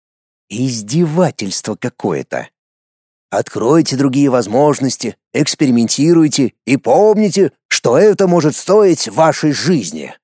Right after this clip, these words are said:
Гадство. Ну что сказать, если я найду способ увеличить свои характеристики и сражаться с мутирующими зомбарями, не повышая уровня,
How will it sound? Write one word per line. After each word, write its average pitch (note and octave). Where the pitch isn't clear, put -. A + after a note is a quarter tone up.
Гадство. -
Ну F#3+
что -
сказать, B2
если B2
я D3+
найду D3+
способ D#3
увеличить D3
свои C#3+
характеристики C#3+
и C#3+
сражаться D3+
с -
мутирующими C#3
зомбарями, A2+
не F#3+
повышая D3+
уровня, G#3